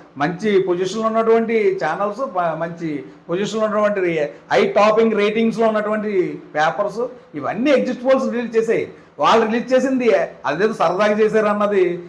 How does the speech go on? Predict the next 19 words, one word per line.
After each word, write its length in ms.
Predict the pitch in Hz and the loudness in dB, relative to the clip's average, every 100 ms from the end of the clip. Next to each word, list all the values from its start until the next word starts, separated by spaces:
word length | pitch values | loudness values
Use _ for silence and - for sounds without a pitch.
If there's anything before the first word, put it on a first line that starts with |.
| - | -10
అది 100 | 156 | -8
కరెక్ట్ 260 | 170 165 196 | -4 -4 2
కాదు. 160 | 190 | 2
ఎందుకంటే 360 | 160 185 214 226 | 2 2 2 2
ఎగ్జిట్ 280 | 196 208 214 | 0 -2 0
పోల్ 120 | 226 | 2
గతంలో 560 | 196 - 214 233 240 - - - | 2 2 2 4 2 -2 -12 -8
ఈ 300 | 165 165 139 - - | -6 -4 -8 -10 -4
ఎన్ని 320 | 180 220 233 | 0 2 4
ఎన్నికల్లో 580 | 226 226 226 226 233 226 | 4 4 2 2 4 4
ఎగ్జిట్ 340 | 190 208 208 | 2 -2 -2
పోల్స్ 200 | 226 226 | 0 0
దేనికైతే 920 | 190 165 202 233 226 226 233 233 226 - - 185 185 | -2 2 2 2 2 4 4 4 2 -4 -6 2 2
అధికారం 380 | 202 226 226 226 | 4 4 4 4
వస్తుందని 380 | - 214 233 | 0 0 0
ప్రకటించే, 560 | 214 208 208 220 233 262 | 0 0 0 0 2 4
అయితే 260 | 233 - 226 | 4 2 -2
ఖచ్చితంగా 340 | 233 294 302 | 0 0 2
అధికారం 600 | 247 285 294 277 240 233 | 4 4 4 4 0 -4